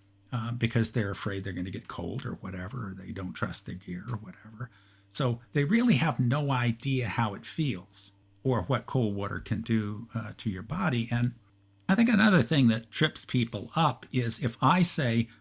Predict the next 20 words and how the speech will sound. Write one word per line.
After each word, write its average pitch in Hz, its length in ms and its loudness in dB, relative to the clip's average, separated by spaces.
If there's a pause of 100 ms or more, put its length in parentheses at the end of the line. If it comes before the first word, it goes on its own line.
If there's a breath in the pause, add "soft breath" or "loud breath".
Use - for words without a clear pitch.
(380 soft breath)
fifty 151 320 4
Fahrenheit 110 640 4
or 98 60 -2
ten 110 260 4
Celsius - 580 -2
water, 117 440 -2 (320 soft breath)
they 113 140 2
mentally 139 720 4
compare 110 600 -2
it 95 120 -6 (340)
with 117 160 4
fifty - 320 -2
Fahrenheit 87 540 -4 (120)
or 104 100 0
ten 82 280 -2
Celsius 85 640 -4
air, 82 440 -4 (760 soft breath)
which - 300 0
doesn't 131 320 2
feel 107 420 2